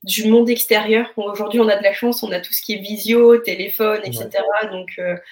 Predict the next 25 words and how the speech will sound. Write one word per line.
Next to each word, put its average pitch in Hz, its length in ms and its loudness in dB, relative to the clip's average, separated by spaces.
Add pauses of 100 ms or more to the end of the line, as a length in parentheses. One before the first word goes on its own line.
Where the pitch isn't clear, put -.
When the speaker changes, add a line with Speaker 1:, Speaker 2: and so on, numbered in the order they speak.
(120)
Speaker 1:
ça 233 160 -4
va 214 180 4
pas, 208 240 -2
on - 40 -14
fait 220 120 -10
une 202 100 -16
visio 208 440 -14
avec, 185 420 -6
euh, - 100 -8
un - 100 -10
copain, 202 340 -6 (160)
avec 190 200 -8
le 214 100 -12
compagnon, 190 520 -8
avec 185 180 -8
la 185 80 -8
maman, 175 500 -10
avec, - 320 -10
euh, 87 140 -8
le 95 80 -8
meilleur 185 280 -6
copain, 180 580 -6
euh. 85 140 -8 (1500)
Voilà, 214 220 4
c'est, 175 1300 -8